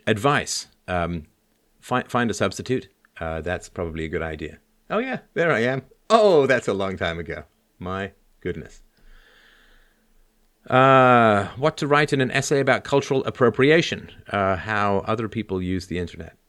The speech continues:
Um, what is your favorite chess opening? Uh, the pawn on the right, forward two. All right.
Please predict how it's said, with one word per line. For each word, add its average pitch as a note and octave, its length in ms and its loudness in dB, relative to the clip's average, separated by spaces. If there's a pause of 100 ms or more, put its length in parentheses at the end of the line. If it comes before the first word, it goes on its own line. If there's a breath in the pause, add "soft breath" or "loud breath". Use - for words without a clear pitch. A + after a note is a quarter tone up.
(120)
Um, F#2 680 -8 (100)
what D3 160 0
is D#3 60 -2
your D#3 100 0
favorite D3+ 380 0
chess E3 260 -2
opening? G#2 360 2 (4000)
Uh, F2 320 -4
the F2 100 -4
pawn C#3 240 -4
on B2 80 -2
the F#2+ 80 -2
right, G2 240 -2
forward F2 380 -4
two. E2 160 -8 (400)
All E2+ 160 -6
right. D#2 320 -12